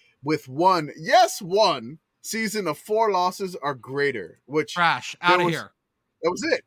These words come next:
Speaker 1: By today's standards, McKean's team would have gone to a bowl every year except for nineteen forty-eight. I take umbrage to that. They definitely would have at least made the Bahamas Bowl with four, four and one.
Speaker 2: Yeah.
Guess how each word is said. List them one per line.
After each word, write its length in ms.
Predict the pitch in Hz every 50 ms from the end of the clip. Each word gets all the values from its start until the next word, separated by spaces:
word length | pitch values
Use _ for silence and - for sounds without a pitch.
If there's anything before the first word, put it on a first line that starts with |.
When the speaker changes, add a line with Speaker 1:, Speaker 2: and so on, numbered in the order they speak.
| _ _
Speaker 1:
By 140 | 165 175
today's 440 | 175 - - 196 202 240 262 339 381
standards, 680 | - - 175 156 135 117 113 120 127 143 147 - - - -
McKean's 560 | 151 156 156 - 220 214 220 220 208 196 -
team 520 | - - 196 160 139 131 127 131 147 147 _ _ _
would 100 | 135 160
have 100 | 160 151
gone 260 | 127 165 170 175 175 -
to 100 | - 190
a 60 | 160 143
bowl 680 | 123 - 156 156 165 180 190 190 185 180 175 165 - _
every 300 | - 156 180 202 208 226
year 240 | 208 196 180 180 175
except 260 | 170 - - 170 143 -
for 80 | 165 143
nineteen 320 | 143 139 143 - 151 135
forty-eight. 420 | - - 151 143 135 127 127 131 - -
I 60 | 160
take 400 | 180 - - 208 196 196 - - -
umbrage 460 | 143 151 160 147 160 170 160 156 -
to 100 | - 165
that. 260 | 143 156 160 165 - - _ _ _ _ _ _ _ -
They 100 | 165 165
definitely 320 | 147 196 208 - 214 190 180 165
would 100 | 160 147
have 80 | 135
at 60 | 131
least 180 | 165 202 202 -
made 200 | 147 143 139 127
the 40 | 127
Bahamas 420 | 113 113 131 147 143 143 131 113 -
Bowl 300 | 123 117 110 107 104 104
with 140 | 110 -
four, 220 | - - 139 101 98
four 240 | - 135 127 120 104
and 100 | 98 113
one. 280 | 123 113 95 85 95 _
Speaker 2:
Yeah. 100 | - 95